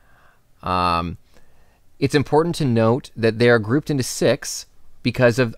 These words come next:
our current genetic evidence. However,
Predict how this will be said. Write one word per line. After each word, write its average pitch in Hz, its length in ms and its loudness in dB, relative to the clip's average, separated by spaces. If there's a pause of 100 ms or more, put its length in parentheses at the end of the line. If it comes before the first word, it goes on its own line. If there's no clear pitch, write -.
our 104 180 2
current 123 560 -4
genetic 101 440 -4
evidence. 87 600 -8 (340)
However, 127 500 -2